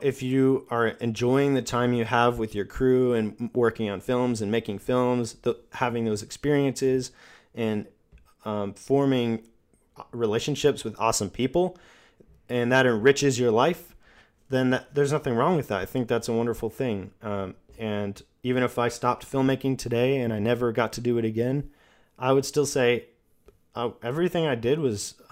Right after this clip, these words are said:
a hundred percent worth my time. I made some amazing friends that are lifelong friends. I've learned some incredibly valuable skills.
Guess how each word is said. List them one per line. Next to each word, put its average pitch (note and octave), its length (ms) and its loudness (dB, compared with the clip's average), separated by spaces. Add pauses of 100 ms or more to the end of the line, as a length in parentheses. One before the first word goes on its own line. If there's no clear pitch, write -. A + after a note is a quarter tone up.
(340)
a - 40 -12
hundred D#3 320 -6
percent G#2+ 340 -4
worth G2+ 220 -4
my G2+ 100 -8
time. F2+ 340 -12
I F#2 60 -8
made B2+ 240 -2
some A2+ 160 -4
amazing A2 440 -4
friends A2 420 -6
that G#2 120 -4
are G2 280 -2
lifelong A#2 500 -2
friends. A#2 480 -6 (480)
I've G#2+ 220 -4
learned B2+ 420 2
some G#2+ 180 -6
incredibly A#2 720 -4
valuable G2+ 480 -2
skills. G#2+ 640 -2